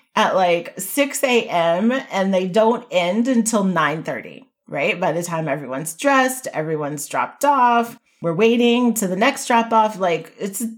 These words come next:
three and a half hour period of time, right? And there's some mornings where it's not that fun, <laughs> right? My kids are four and six. So you can imagine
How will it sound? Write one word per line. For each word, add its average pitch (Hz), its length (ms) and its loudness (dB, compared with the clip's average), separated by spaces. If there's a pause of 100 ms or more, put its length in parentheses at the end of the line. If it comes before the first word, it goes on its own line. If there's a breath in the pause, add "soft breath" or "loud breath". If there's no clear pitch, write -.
three 311 200 2
and 285 100 4
a 269 40 4
half 185 500 -2
hour 147 580 0
period 127 340 -4
of 135 100 -8
time, - 280 -16 (180)
right? 214 300 -4 (500)
And 359 140 -2
there's 508 180 0
some 440 200 -2
mornings 311 440 2
where 302 280 0
it's 453 320 0
not 466 320 -2
that 494 240 -2
fun, 277 760 -2 (440 loud breath)
<laughs> - 20 -
right? 311 360 0
My 320 240 2
kids 392 280 -6
are 320 120 2
four 311 440 0
and 269 280 0
six. - 500 -4 (460 loud breath)
So 269 720 2
you 269 160 0
can 285 160 -4
imagine 233 1080 -2